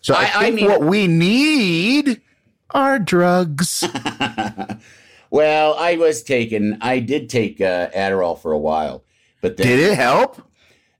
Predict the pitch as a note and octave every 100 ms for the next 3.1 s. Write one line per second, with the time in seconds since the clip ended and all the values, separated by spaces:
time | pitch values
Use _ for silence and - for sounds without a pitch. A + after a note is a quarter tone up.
0 | - D#3 E3 E3 F#3+ G#3+ D4 F#4 A#3+ F#3
1 | - D3+ B2+ C3 A#2 A2+ A#2 D3+ D3 C#3
2 | - C#3 C#3 D#3+ D#3+ D3 C#3+ C3+ C3 C#3